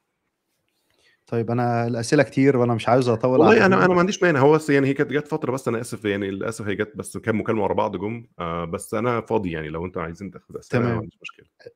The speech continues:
Speaker 1: طيب، ما دام ما عندكش مشكلة فدي فرصة سعيدة لينا. فإيه الفرق بقى؟ ده السؤال ده كان ممكن يبقى في الأول.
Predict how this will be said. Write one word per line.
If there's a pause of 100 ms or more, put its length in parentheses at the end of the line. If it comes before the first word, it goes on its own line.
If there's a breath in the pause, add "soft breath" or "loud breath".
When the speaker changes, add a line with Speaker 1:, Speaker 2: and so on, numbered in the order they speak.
(120)
Speaker 1:
طيب،
ما
دام
ما
عندكش
مشكلة
فدي
فرصة
سعيدة
لينا.
فإيه
الفرق
بقى؟
ده
السؤال
ده
كان
ممكن
يبقى
في
الأول.